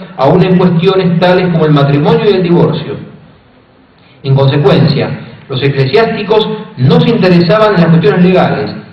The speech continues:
y no tenían práctica legal. Los abogados eran laicos y su perspectiva era laical. Ahora, dentro de un rato voy a hablar un poquito de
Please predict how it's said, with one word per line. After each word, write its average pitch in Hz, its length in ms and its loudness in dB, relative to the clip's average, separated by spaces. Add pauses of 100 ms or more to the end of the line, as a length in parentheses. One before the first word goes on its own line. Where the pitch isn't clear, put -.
y 147 120 -4
no 233 160 2
tenían 220 320 0
práctica 190 440 -2
legal. 101 520 -4 (1160)
Los 151 300 2
abogados 160 580 2
eran 202 220 0
laicos 180 460 0 (240)
y - 80 -8
su 226 120 -6
perspectiva 170 840 -2
era 127 440 -2
laical. 113 680 -8 (2000)
Ahora, 160 600 -2
dentro 127 240 -4
de 123 40 -4
un 135 60 -2
rato 143 200 0
voy 147 120 2
a 139 40 2
hablar 135 220 2
un 151 80 -4
poquito 143 380 -2
de 151 460 -2